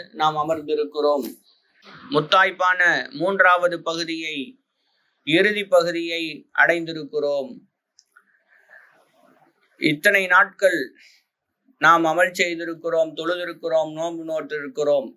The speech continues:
கவனம் செலுத்தி இருக்கிறோம், முயற்சி எடுத்திருக்கிறோம். அத்தனையையும் பல மடங்காக ஆக்கக்கூடிய ஒரு தருணமாக, ஒரு கட்டமாக இந்த இறுதி பத்து நமக்கு அமைய பெற்றிருக்கிறது.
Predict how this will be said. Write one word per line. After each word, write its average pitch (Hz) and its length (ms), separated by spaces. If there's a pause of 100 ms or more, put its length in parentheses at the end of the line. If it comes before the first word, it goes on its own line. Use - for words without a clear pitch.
(2250)
கவனம் 180 420
செலுத்தி 175 400
இருக்கிறோம், 156 600
முயற்சி 190 440
எடுத்திருக்கிறோம். 156 800 (2000)
அத்தனையையும் 196 1000 (320)
பல 175 240
மடங்காக 202 540 (160)
ஆக்கக்கூடிய 175 600
ஒரு 165 280
தருணமாக, 170 720
ஒரு 160 140
கட்டமாக 165 840
இந்த 151 140 (140)
இறுதி 180 260
பத்து 160 380
நமக்கு 151 400
அமைய 156 240
பெற்றிருக்கிறது. 135 840